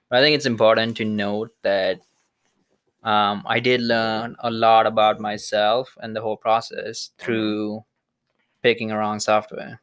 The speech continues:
Speaker 1: you
Speaker 2: Mm-hmm.
Speaker 1: know, like, how do I, how do I respond to, uh, in stressful situations and all that.
Speaker 2: Yeah.
Speaker 1: You learn more in your adversities than,
Speaker 2: Mm-hmm.
Speaker 1: like, in your strengths.
Speaker 2: Yeah.
Speaker 1: Um, as long as you can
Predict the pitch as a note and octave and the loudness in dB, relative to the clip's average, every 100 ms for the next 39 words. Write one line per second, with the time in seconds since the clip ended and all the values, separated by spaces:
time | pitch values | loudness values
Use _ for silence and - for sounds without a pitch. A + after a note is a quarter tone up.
0 | - G#2 G#2 G#2+ A#2 G#2 G2 G#2 - A2+ | -10 -6 -6 -6 -8 -4 -2 -4 -2 0
1 | A2 A2 G#2+ G#2 A2+ A2 A2 G#2 G2+ - | 2 2 4 2 0 0 2 0 -2 -4
2 | G#2 G#2+ G#2+ G#2 G#2 A2 _ _ _ _ | -6 -6 -6 -6 -8 -12 _ _ _ _
3 | _ - G#2+ G2+ F#2+ G#2+ G#2+ A2 A2 G#2+ | _ -4 0 2 0 -4 -2 0 -2 -4
4 | - G#2 G#2+ A#2 - - - G#2 F#2+ - | -10 -6 -2 -2 -4 -12 -12 -10 -8 -6
5 | F3 C3+ D#3 B2 A#2+ A2+ G#2+ G#2+ - _ | 0 4 4 4 4 6 4 2 -10 _
6 | - A#2+ A2 G#2+ G#2+ C3+ C#3 _ _ _ | -12 -8 -4 -2 -4 -6 -14 _ _ _
7 | A2+ A2 A2 A2 B2 C3 C3+ C#3 - - | -8 -2 2 2 0 -4 -4 -6 -10 -14
8 | _ _ - A2+ G#2+ G#2 A2 G2+ G#2 - | _ _ -2 0 0 -4 -2 -2 -4 -10
9 | _ A#2 G#2+ G#2 G2+ A2 - - - _ | _ -6 -4 -2 -4 -6 -12 -18 -18 _
10 | E3+ E3 - - - - A#2+ G#2+ G2+ G2+ | -12 -12 -14 -20 -20 -4 0 2 2 0
11 | A#2 C3+ - - _ - A2+ A#2+ A#2 A2 | -6 -14 -18 -20 _ -8 -2 2 2 0
12 | G#2+ A2+ G#2+ G#2+ G#2+ _ _ _ _ _ | -2 0 0 0 -4 _ _ _ _ _
13 | _ - G#2+ G#2 G2+ F3+ | _ -12 -6 -4 -4 -8